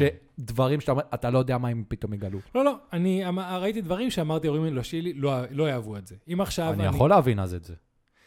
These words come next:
Speaker 1: אם היית בא ואומר לי שאתה אומר, בן אדם, באמת, אין לך מה... זה, ואתה אומר, "אני לא יודע אם ההורים שלי פתאום ימצאו", אומר, "אוקיי, זה fucked up".
Speaker 2: מהמם.
Speaker 1: אבל גם אני,
Speaker 2: כן.
Speaker 1: אם, בוא נגיד,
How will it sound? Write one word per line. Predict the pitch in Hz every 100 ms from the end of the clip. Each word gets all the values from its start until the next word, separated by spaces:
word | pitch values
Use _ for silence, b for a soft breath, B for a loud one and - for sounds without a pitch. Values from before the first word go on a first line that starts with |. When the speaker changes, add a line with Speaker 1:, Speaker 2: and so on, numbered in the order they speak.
| b b b b -
Speaker 1:
אם | 143
היית | 180 175
בא | 165 160
ואומר | 151 135 147
לי | 151
שאתה | -
אומר, | 110 107 107
בן | - 107
אדם, | 101 120 120 113 110 - -
באמת, | 113 107 117 101 -
אין | 135 139
לך | 143
מה... | 123 107 104 101 101 120 - -
זה, | 107 117
ואתה | 107 110
אומר, | 120 -
"אני | 113 110
לא |
יודע | 123 127
אם | 123 113
ההורים | 104
שלי | 117 113
פתאום | 123 113
ימצאו", | 113 151 151 B B
אומר, | 117
"אוקיי, | 110 120
זה | 104 143 -
fucked | 120 -
up". | 87 -
Speaker 2:
מהמם. | 113 98 107 151 98
Speaker 1:
אבל | 98 101
גם | 117 160
אני, | 160 160 92 _ _ -
Speaker 2:
כן. | 110 98
Speaker 1:
אם, | 131 131 127 - _ _
בוא | 117 117
נגיד, | 123 123